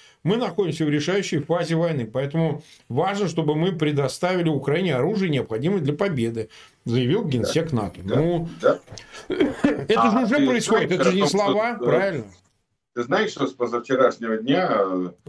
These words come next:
Speaker 2: э, Европарламент обсуждает резолюцию о создании международного трибунала для суда над Путиным и
Speaker 1: Да,
Speaker 2: его
Speaker 1: да,
Speaker 2: соратниками?
Speaker 1: да, да, да. Но это уже какое-то
Speaker 2: Идёт,
Speaker 1: время
Speaker 2: э,
Speaker 1: приличное
Speaker 2: да,
Speaker 1: уже идёт.
Speaker 2: да.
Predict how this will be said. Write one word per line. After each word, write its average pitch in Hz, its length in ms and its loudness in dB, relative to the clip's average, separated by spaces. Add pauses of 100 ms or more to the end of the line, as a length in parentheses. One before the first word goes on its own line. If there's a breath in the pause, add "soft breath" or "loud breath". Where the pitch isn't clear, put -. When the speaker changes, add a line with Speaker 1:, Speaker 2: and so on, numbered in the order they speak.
(340 soft breath)
Speaker 2:
э, 92 180 0
Европарламент 113 920 2
обсуждает 110 720 2
резолюцию 107 680 0
о 98 60 2
создании 110 680 -2
международного 98 640 -2
трибунала 110 640 -4
для 101 160 2
суда 101 360 0
над 98 200 -2
Путиным 139 380 2
и - 40 -2
Speaker 1:
Да, 107 60 -4
Speaker 2:
его 117 120 -4
Speaker 1:
да, 143 100 -6
Speaker 2:
соратниками? 165 420 -6
Speaker 1:
да, 185 80 -12
да, 180 60 -12
да. 151 320 -14
Но 131 180 -6
это 156 140 -2
уже 165 140 0
какое-то 196 240 2
Speaker 2:
Идёт, 180 160 8
Speaker 1:
время 180 280 0
Speaker 2:
э, - 40 -2
Speaker 1:
приличное 202 680 -6
Speaker 2:
да, 117 140 6
Speaker 1:
уже 127 140 -6
идёт. 110 280 -14
Speaker 2:
да. 95 340 2